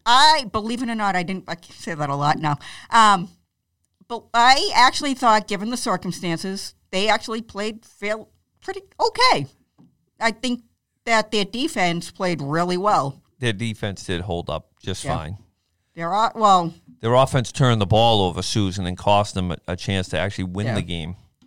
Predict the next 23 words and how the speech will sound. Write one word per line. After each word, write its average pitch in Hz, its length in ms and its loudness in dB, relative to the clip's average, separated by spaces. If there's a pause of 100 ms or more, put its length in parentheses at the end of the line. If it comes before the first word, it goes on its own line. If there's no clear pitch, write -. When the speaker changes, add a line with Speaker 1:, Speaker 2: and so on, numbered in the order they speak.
Speaker 1:
That, 170 340 0
that 180 240 0
they 170 100 -4
did 143 220 -8
do. 127 240 -10 (140)
Speaker 2:
But, 101 340 -4
um, 85 380 -4 (460)
that's 113 160 -2
Speaker 1:
I - 40 -8
Speaker 2:
gonna, 135 280 -2
that's 120 200 0
gonna 123 180 0
happen 101 380 0
sometimes. 85 600 -10
Speaker 1:
Yeah. 160 160 -6 (460)
I 185 60 -6
thought 196 300 0 (200)
going 196 280 -2
in 185 100 -4
the 175 80 -2
halftime 180 640 -2
that 156 320 -4
the 147 280 -8